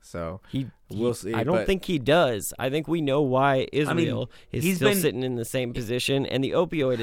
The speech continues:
Speaker 2: ade-,
Speaker 1: <laughs>
Speaker 2: epidemic is sitting in the same position. Kushner
Speaker 1: Yeah.
Speaker 2: can't look at it 'cause Kushner doesn't have clearance.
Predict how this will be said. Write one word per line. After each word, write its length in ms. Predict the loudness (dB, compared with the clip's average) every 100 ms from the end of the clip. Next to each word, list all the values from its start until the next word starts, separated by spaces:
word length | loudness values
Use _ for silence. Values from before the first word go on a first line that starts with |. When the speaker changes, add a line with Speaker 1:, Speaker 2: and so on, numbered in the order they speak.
| -4
Speaker 2:
ade-, 160 | -6 -8 -12
Speaker 1:
<laughs> 140 | -2
Speaker 2:
epidemic 560 | 0 0 -2 -4 -4 -8 -12 -10
is 120 | -6
sitting 260 | -2 -2 -2
in 120 | -2
the 60 | -2
same 320 | -2 -2 -2 -2
position. 480 | -2 -2 -4 -4 -6 -14 -8
Kushner 300 | -2 0 0 0
Speaker 1:
Yeah. 60 |
Speaker 2:
can't 200 | -2 0
look 220 | -2 -2
at 140 | 0 0
it 180 | -2 -4
'cause 160 | -8
Kushner 400 | -4 -4 -2 -2
doesn't 240 | -2 -2 -4
have 220 | -8 -10
clearance. 580 | -6 -4 -4 -8 -16